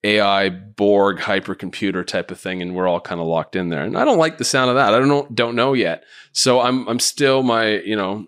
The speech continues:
I've got a little bit, I'm just wary. I'm watching, seeing the developments. Because something could look good. The team might be amazing. They might meet all their, uh, targets,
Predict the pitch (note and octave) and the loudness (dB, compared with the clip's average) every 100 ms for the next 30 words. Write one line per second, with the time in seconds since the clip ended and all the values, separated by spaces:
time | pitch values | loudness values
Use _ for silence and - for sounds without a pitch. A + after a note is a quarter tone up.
0 | - G#2 A2+ G#2 G#2+ G#2+ G#2 F#2 F#2 F2 | -8 -4 -2 0 -2 -2 -4 -6 -10 -12
1 | G2+ - G#2 A2+ F#2 F2 F#2+ G#2 - - | -10 -8 -2 0 0 -2 -2 -2 -2 -10
2 | D#2+ A2 G#2 F#2+ F#2 G2 G2+ B1+ - - | -10 -8 -8 -8 -6 -6 -6 -10 -14 -12
3 | - _ - _ A#2 B2 G3 G3+ D#3+ E3 | -12 _ -20 _ -6 -2 0 0 -2 -2
4 | B2+ A2+ C#3+ C#3 C#3+ E3+ F3 _ _ _ | 0 2 2 2 2 2 -2 _ _ _
5 | _ _ _ _ _ G#2 - C#3+ C#3 B2+ | _ _ _ _ _ -6 -2 0 2 0
6 | B2+ A2 A2 A2 A#2 C#3 D#3+ _ _ - | 0 0 0 0 0 -4 -8 _ _ -6
7 | A2 A2+ A2+ G2+ G#2+ A#2 A#2 A2 G#2+ G#2 | -2 -2 -2 -2 -2 -2 0 2 4 4
8 | G#2 G2+ G2+ - - - _ E2+ D#2 - | 4 4 2 -2 -12 -20 _ -4 -4 -2
9 | A2+ B2+ D#3+ D#3+ - - - | -2 0 -2 -6 -8 -8 -14